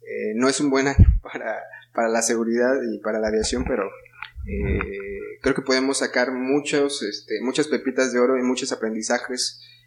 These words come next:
Eh, digo, ya ahorita con el veinte veinte a la vuelta de la esquina, este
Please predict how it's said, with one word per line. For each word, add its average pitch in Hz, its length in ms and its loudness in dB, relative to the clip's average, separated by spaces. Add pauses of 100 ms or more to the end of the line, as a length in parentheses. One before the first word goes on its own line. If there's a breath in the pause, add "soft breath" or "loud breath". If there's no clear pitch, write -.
(200 soft breath)
Eh, 98 1080 -8
digo, 123 200 0
ya 123 60 2
ahorita 123 320 0
con 107 320 -8
el 107 140 -8
veinte 117 320 -2
veinte 117 320 -2
a 110 60 0
la 104 100 -4
vuelta 107 300 -4
de 113 40 -2
la 107 80 -4
esquina, 120 500 -6
este - 340 -12